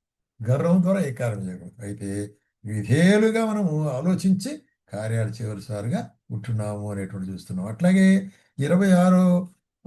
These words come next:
అధ్యాయం సామెతల గ్రంథంలో కూడా ఏమంటాడంటే, ఇరవై ఆరో అధ్యాయము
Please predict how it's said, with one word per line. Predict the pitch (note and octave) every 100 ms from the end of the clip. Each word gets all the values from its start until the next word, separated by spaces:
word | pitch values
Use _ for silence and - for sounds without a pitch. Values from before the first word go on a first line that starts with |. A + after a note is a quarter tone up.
| C#3+
అధ్యాయం | C3 - D3 D3+
సామెతల | C3 C3+ C3+ B2 A#2+
గ్రంథంలో | B2 A2+ G#2+
కూడా | G2+ C#3 A#3+ F#3 - _ _ -
ఏమంటాడంటే, | B2+ B2+ A#2+ A#2+ B2 A#2+ B2+ A#2+
ఇరవై | B2 C3+ C3
ఆరో | B2+ C3 C3
అధ్యాయము | B2+ A#2+ - A#2+ B2 C#3 E3+ A2 -